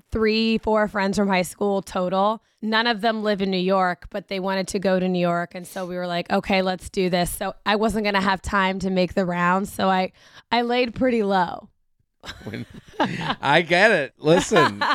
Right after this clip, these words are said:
Speaker 2: you know,
Speaker 1: <laughs>
Speaker 2: Taylor Swift does the same type of, you know, media blackout that, that you did.
Speaker 1: The whole media <laughs> blackout. What's going on with you? How are, how
Speaker 2: What
Speaker 1: are
Speaker 2: did
Speaker 1: the
Speaker 2: you do in the
Speaker 1: shows?
Speaker 2: city? Any,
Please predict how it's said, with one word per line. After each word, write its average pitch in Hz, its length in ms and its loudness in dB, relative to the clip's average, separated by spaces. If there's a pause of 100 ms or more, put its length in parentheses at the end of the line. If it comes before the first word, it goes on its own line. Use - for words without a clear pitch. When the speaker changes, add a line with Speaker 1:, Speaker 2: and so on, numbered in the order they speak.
(100)
Speaker 2:
you 285 80 2
know, 165 160 4
Speaker 1:
<laughs> 247 160 -4
Speaker 2:
Taylor 185 340 4
Swift 214 400 2
does 160 220 0
the 170 140 2
same 180 680 4 (200)
type 170 260 2
of, 151 260 -2
you 175 80 6
know, 160 400 2 (460)
media 170 400 4
blackout 156 640 2 (100)
that, 123 300 2 (220)
that 127 200 2
you 139 240 4
did. 117 460 0 (360)
Speaker 1:
The 226 120 -2
whole 247 300 0
media 247 340 0
<laughs> - 0 -
blackout. - 1600 -4 (340)
What's 302 180 -2
going 330 260 0
on 320 160 2
with 294 120 0
you? 311 160 2
How 240 340 0
are, 262 220 2
how 247 240 0
Speaker 2:
What 202 120 8
Speaker 1:
are 240 60 8
Speaker 2:
did 226 100 0
Speaker 1:
the 226 40 4
Speaker 2:
you 226 60 2
do 233 240 6
in 226 60 6
the 226 40 4
Speaker 1:
shows? 214 120 0
Speaker 2:
city? 226 260 6
Any, 185 260 2